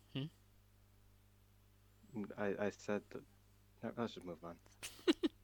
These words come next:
Speaker 1: Okay. Um, on to Stardom, 'cause that's what you're, you're here for. Um, to kick off,
Speaker 2: Yeah.
Speaker 1: as always, we have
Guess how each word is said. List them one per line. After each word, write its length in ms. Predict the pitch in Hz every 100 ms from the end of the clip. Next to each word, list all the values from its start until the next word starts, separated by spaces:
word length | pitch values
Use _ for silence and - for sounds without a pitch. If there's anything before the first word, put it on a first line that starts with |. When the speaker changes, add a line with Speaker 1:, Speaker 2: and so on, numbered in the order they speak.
| -
Speaker 1:
Okay. 300 | - - 104 - - - - -
Um, 260 | 120 120
on 160 | 135 135
to 80 | -
Stardom, 500 | - 113 120 131 131
'cause 120 | 120
that's 160 | 110 -
what 140 | 110
you're, 300 | 98 95 107 -
you're 220 | - 104 95
here 240 | 104 110
for. 320 | - 131 143 - - - -
Um, 400 | 107 101 98 98 -
to 60 |
kick 240 | - 110 101
off, 200 | 101 107
Speaker 2:
Yeah. 100 | 123
Speaker 1:
as 100 | 107
always, 380 | 104 107 113 113
we 60 |
have 340 | 107 98 101